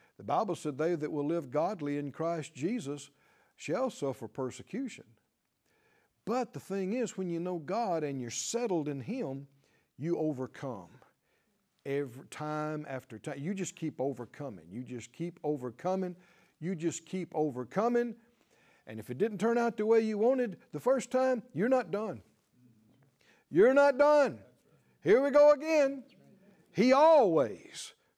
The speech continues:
causes me to triumph." And so Paul had experienced, you know, <clears throat> persecution, uh, s-, being stoned, being run out of town,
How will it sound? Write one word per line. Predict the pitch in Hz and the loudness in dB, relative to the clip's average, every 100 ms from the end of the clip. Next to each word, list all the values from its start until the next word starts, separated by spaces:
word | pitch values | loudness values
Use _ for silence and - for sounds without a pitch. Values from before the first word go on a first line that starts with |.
| - | -4
causes | 165 160 170 147 175 165 - | 0 2 0 -2 -10 -12 -12
me | 135 143 135 139 - - | -8 -6 -6 -8 -14 -16
to | |
triumph." | 131 180 - - _ _ _ _ _ _ _ _ | -12 -10 -12 -18 _ _ _ _ _ _ _ _
And | 151 156 | -10 -4
so | 170 | -4
Paul | 147 202 240 247 196 | -2 0 0 0 0
had | 156 | -2
experienced, | 135 127 - 233 247 247 233 226 - - _ _ _ _ _ | -6 -8 -12 -6 -4 -2 -4 -6 -14 -20 _ _ _ _ _
you | 208 196 | -8 -4
know, | 160 139 135 _ | -4 -6 -12 _
<clears throat> | - 226 127 - _ _ _ _ _ _ | -2 -2 -4 -12 _ _ _ _ _ _
persecution, | - 220 - - - 254 254 - 233 226 _ _ _ _ _ _ - | 0 0 0 -6 -6 -4 -4 -4 -8 -10 _ _ _ _ _ _ -14
uh, | 131 117 104 - | -12 -12 -14 -18
s-, | 113 - - 147 | -14 -12 -12 -6
being | 151 202 143 | -2 0 0
stoned, | 127 - 214 233 240 240 240 233 208 _ _ - | -6 -6 -4 0 0 0 -2 -4 -10 _ _ -8
being | 165 170 139 | -2 -2 -2
run | 185 220 | -2 -2
out | 208 | -4
of | 175 | -6
town, | - 233 233 233 240 233 | -4 0 0 0 0 -4